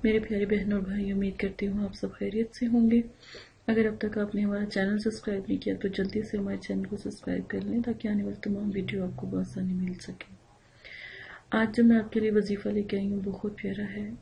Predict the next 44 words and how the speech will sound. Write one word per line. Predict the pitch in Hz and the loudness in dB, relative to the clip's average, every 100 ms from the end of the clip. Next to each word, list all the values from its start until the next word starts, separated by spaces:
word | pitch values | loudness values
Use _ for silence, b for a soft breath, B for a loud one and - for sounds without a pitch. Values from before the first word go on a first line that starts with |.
| - | -2
بہت | 208 208 196 214 | -2 0 -4 -4
لاجواب۔ | 202 202 208 202 - - | -6 -6 -10 -10 -12 -6
آپ | 220 220 214 | -2 -2 -2
لوگوں | 208 208 | -2 -2
کی | 214 214 - | -2 -4 -6
بہت | - 208 202 | -4 -2 -2
زیادہ | 190 190 190 | -2 -4 -4
فرمائش | 190 190 190 - | -2 -2 -4 -6
پہ | 202 | -4
یہ | 196 | -4
وظیفے | 190 185 185 190 | -4 -4 -4 -4
پیش | - 190 - | -2 -2 -4
کیے | - 196 | -4 -4
جا | 202 196 | -2 -2
رہے | 202 | 0
ہیں۔ | 208 208 - B B B B B B B B B B - | -2 -4 -8 B B B B B B B B B B 2
وظیفہ | 226 220 240 - 262 254 | 4 6 4 6 6 8
کیا | 240 233 - - | 6 4 0 2
ایک | 226 226 | 2 4
عمل | 220 233 | 6 6
کی | 226 220 | 6 2
طرح | 202 208 | 0 0
کام | 202 190 190 | 0 0 0
کرتا | 196 190 196 | -2 -2 0
ہے، | 202 | 0
اور | 202 | 2
عمل | 196 220 214 | 2 2 2
آپ | 202 - | 0 0
کو | 208 | -2
پتہ | 196 190 | -2 -2
ہے، | 202 202 190 - - | -2 0 -2 -4 -8
اس | 202 - | -6 -2
کے | 208 | -2
کچھ | 208 202 | -2 -4
شرائط | - 190 202 208 | -2 0 0 0
ہوتے | 196 196 | -2 -2
ہیں، | 196 196 B B B B B | -2 -4 B B B B B
اور | - | 0
اس | 202 | 0
کو | - 208 | 2 0
عمل | 196 202 | 2 0
کو | 196 208 | 0 0
عمل | 190 196 | 2 0
کی | 190 | -2